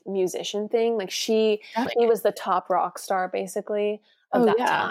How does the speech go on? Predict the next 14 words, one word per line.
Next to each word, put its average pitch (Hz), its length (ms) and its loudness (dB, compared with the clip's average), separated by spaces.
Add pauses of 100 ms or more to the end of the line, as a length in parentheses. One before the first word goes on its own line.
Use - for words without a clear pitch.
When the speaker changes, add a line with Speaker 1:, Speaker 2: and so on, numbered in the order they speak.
Speaker 1:
time. 240 300 -8 (680)
And 220 180 2
so 208 140 2
maybe 196 300 2
it 196 60 2
was 196 120 0
a 196 60 2
little 185 260 -2
bit 190 100 -2
of 170 200 -4
that 170 260 0
kind 220 140 -2
of 226 80 0
infatuation. 285 1120 0